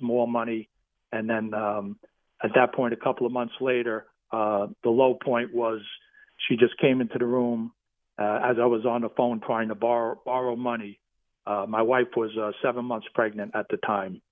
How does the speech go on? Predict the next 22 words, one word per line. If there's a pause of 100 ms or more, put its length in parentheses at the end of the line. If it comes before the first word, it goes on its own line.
(420)
And,
um, (400)
she
just
said,
"Have
you
been
gambling?"
And
I
just
looked
at
her. (300)
And
Craig,
I
always
say
it
was